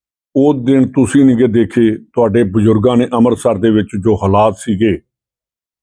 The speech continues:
ਉਹ ਅੱਜ ਵੀ ਲੂੰ ਕੰਡੇ ਖੜੇ ਹੋ ਜਾਂਦੇ ਆ। ਉਹ ਹਾਲਾਤ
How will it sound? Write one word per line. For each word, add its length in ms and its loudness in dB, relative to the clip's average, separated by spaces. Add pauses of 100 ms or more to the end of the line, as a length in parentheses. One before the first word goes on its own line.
(880)
ਉਹ 260 2
ਅੱਜ 140 -2
ਵੀ 140 2
ਲੂੰ 340 2
ਕੰਡੇ 340 0
ਖੜੇ 200 -2
ਹੋ 160 0
ਜਾਂਦੇ 320 -6
ਆ। 140 -18 (1160)
ਉਹ 160 2
ਹਾਲਾਤ 440 2